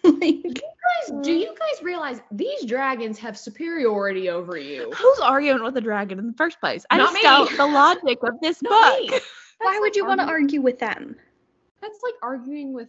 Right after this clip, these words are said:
Speaker 2: like, like, a god. Like, you're not gonna win. <laughs>
Speaker 1: Yeah, and I'm like, "Do you wanna break that fragile relationship?" 'Cause, like, they don't have to let you, like,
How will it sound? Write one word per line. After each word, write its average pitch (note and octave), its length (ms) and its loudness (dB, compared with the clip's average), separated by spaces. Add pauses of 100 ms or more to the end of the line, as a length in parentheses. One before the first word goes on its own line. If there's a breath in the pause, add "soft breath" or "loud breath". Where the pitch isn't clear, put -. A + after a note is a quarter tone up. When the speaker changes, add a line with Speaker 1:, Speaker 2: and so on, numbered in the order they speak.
Speaker 2:
like, F#3 260 -14 (920)
like, A3+ 140 -20
a G#3 60 -14
god. G3 520 -12
Like, G3 180 -20
you're C4 80 -6
not F4 220 -6
gonna G4 200 -2
win. G3 540 -6
<laughs> G#3+ 60 -12 (540 loud breath)
Speaker 1:
Yeah, E4+ 440 -2
and D#4 100 4
I'm F4 60 4
like, C#4+ 240 0
"Do D#4 80 2
you E4 100 8
wanna D#4+ 300 6
break C4 540 4
that C4+ 200 2
fragile A#3+ 640 4
relationship?" C4 840 0
'Cause, B3 200 -6
like, A3+ 300 0 (180 soft breath)
they C#4+ 200 6
don't B4 180 4
have G#4+ 220 0
to G4+ 100 0
let E4+ 300 2
you, E4+ 160 0
like, C#4 340 4